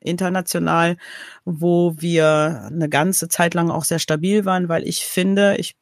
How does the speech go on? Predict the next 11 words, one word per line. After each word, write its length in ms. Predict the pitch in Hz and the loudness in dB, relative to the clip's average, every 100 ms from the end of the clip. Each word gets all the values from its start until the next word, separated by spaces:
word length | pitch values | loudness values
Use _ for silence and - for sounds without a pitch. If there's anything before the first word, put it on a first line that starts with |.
| _ | _
b-, 200 | - - | -12 -6
bin 200 | 175 - | -4 0
eine 440 | - 180 180 170 | 2 4 4 2
totale 460 | 170 175 - 180 190 | 0 -4 0 2 2
Verfechterin 680 | - 180 180 180 175 165 170 | 0 -2 -2 0 0 0 0
immer 220 | 180 175 | 0 0
schon 240 | - 170 | 0 0
gewesen 440 | 175 170 175 170 165 | 2 2 2 2 0
von 480 | - 156 - - - | 0 0 0 -6 -8
Martina 640 | 165 156 - 180 170 165 160 | -6 -6 -2 0 4 4 2
Voss-Tecklenburg. 920 | - 180 - 190 214 208 202 220 | -2 -4 -2 -2 2 2 4 0